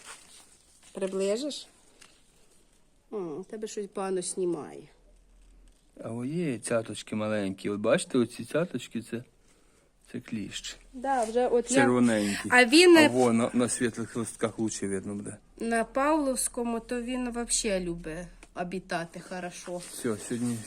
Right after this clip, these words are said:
Speaker 2: сьогодні кропимо.
Speaker 1: Да, обіз-, обов'язково і з
Speaker 2: Боже.
Speaker 1: інтервалом чотири дні знов повторити, бо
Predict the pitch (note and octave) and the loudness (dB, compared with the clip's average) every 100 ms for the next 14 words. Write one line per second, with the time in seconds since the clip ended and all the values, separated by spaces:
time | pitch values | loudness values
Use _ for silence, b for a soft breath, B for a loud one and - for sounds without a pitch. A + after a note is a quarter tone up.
0 | - A#2+ B2 A2+ A#2+ A2 G#3 G#3+ G3 G3 | -10 -6 -6 -6 -6 -6 -2 -2 -2 -4
1 | G#3+ G#3 A#3 A3 A3+ A3 - - D4 D4+ | -8 -8 -8 -6 -4 -4 -4 2 2 2
2 | C4+ B3+ A3+ B3 A#3 A#3+ B3+ C#4+ E4 - | -4 -8 -6 -6 -6 -2 0 2 0 -4
3 | C#4+ C#4+ C#4+ C4+ C#4 D4+ C4 C#4+ C#4+ C4 | -6 -4 -4 -4 -6 -6 -4 -6 -6 -10
4 | - C4+ A#3 G3+ G#3 G3+ G#3+ A3+ | -8 -6 -6 -6 -12 -10 -6 -6